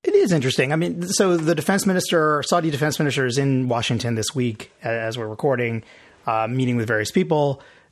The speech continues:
And one of the kind of things coming out of this meeting is a, a continued interest in this kind of bargain, in normalization talks. But I think, I don't know, I, I think this is more of a, like,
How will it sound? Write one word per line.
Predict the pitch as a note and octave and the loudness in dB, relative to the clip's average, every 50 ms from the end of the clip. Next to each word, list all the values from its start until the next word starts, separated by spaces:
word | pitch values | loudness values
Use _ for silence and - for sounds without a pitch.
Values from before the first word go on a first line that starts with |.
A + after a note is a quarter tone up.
| _ - | _ -4
And | C#3 B2 B2 A#2+ A#2 A#2+ B2 C3 | -2 0 0 0 0 -2 -2 0
one | C#3 C#3 D3+ C#3+ | 0 0 0 0
of | C#3 C3 | 0 0
the | C3+ C3 | 0 0
kind | - D3+ C#3 | 0 0 0
of | B2 B2 - | 0 0 0
things | G#3 E3 D#3 - | 0 0 0 0
coming | - E3 E3 E3 | 0 2 2 4
out | E3 | 2
of | F3+ F3 | 2 0
this | - | 0
meeting | D4 F#4+ F4 B3 G3 | 0 2 2 2 2
is | E3+ D3 C3+ | 2 2 2
a, | E3+ D#3 - - E3+ | 0 0 0 0 -2
a | E3 | -2
continued | C#3+ - E3+ F3 - - A#3 A3+ A3+ G#3 E3 | 0 0 0 0 2 4 4 4 4 4 2
interest | D#3+ E3+ - - C3+ A#2+ A#2 - - - - - - | 2 0 0 0 -2 0 0 -2 -4 -6 -6 -6 -2
in | - D3 C3 C3 C3 B2+ C3 B2+ C3 | 0 0 0 0 0 0 -2 -2 -2
this | C#3 B2+ - | -2 -2 -2
kind | - - C3+ B2 | -2 -2 -2 -2
of | A2+ G#2+ | -2 -2
bargain, | A2+ G#2+ G#2 G#2 A2 G#2 A2+ C3+ D3 _ _ _ _ _ _ _ - | 0 -2 -2 -2 -2 -4 -4 -6 -6 _ _ _ _ _ _ _ -6
in | - C3 B2+ B2+ C3 | -4 -2 0 0 2
normalization | C3+ C3+ B2+ A#2+ A2+ G#2 A#2 A2 G#2 - A#2 | 2 0 0 0 -2 -2 -4 -4 -6 -6 -8
talks. | A2+ A#2 A2+ A2 - - - - - _ _ _ _ _ _ - - | -8 -8 -10 -10 -10 -14 -20 -20 -20 _ _ _ _ _ _ -14 -8
But | D#3 - A3 F#3+ F3 | -2 0 0 2 2
I | F#3 | 0
think, | F3+ - B3+ A#3 G3+ F#3+ D#3+ - - - _ _ - | 2 2 2 2 2 0 0 -2 -10 -12 _ _ -2
I | - | 0
don't | F#3+ D#3+ | 0 2
know, | B2+ A#2 A2+ A2 - - | 0 0 0 -2 -2 -2
I, | E3+ G#3 - | -2 -2 0
I | - G3+ | 0 0
think | A#3 B3 G#3 | 2 2 2
this | F3+ F3 | 0 0
is | D#3+ D#3+ | 2 2
more | F3+ E3 D#3+ D3+ | 2 4 4 4
of | C#3 B2+ C3 | 2 2 2
a, | C3 | 0
like, | B2 A#2 A#2 A#2 A2+ A2 A2 A2 - - | 0 0 0 0 -2 -2 -4 -6 -10 -16